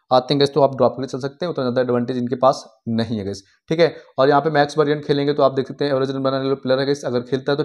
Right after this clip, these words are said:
टीम में आप इनको ट्राई करके चल सकते हैं। Again दोस्तों जो हमारी टीम का प्रीव्यू रहने वाला है अभी फिलहाल के लिए गाइस आप लोग इस प्रकार से देख सकते हैं, but दोस्तों मैं आपको बता दूं मैं एक ऐसी टीम भी बनाऊंगा जिसमें कि मैं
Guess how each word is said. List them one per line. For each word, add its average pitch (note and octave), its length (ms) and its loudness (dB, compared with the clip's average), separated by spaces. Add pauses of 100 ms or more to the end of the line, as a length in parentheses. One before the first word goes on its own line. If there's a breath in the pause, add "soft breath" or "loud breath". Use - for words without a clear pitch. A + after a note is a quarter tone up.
टीम B2+ 180 -2
में B2 80 2
आप B2 140 0
इनको B2+ 200 0
ट्राई B2 220 4
करके B2 180 -4
चल B2+ 160 0
सकते D3 300 -4
हैं। F#3 140 -6 (380 soft breath)
Again E3 220 6
दोस्तों F#3 220 2
जो F3 80 0
हमारी E3 180 4
टीम D#3+ 200 -2
का D#3+ 100 2
प्रीव्यू D#3 280 0
रहने C#3+ 180 -2
वाला C#3+ 200 4
है - 140 -4 (180)
अभी D3+ 140 4
फिलहाल D#3+ 240 2
के E3 80 -4
लिए E3 100 0
गाइस D#3 140 0
आप D3 180 2
लोग D3+ 180 2
इस - 80 -4
प्रकार C#3 220 0
से C3+ 120 -6
देख B2+ 140 -4
सकते C3+ 260 -6
हैं, F3 120 -8 (300 soft breath)
but F3 160 6
दोस्तों F3+ 240 0
मैं E3+ 80 4
आपको E3 200 0
बता E3 160 4
दूं E3 140 -2
मैं E3+ 140 0
एक D#3+ 100 -2
ऐसी D#3 240 -2
टीम D3 240 -2
भी D#3 60 -2
बनाऊंगा D3 360 2
जिसमें C#3 320 -2
कि D#3 100 -4
मैं D#3 140 -2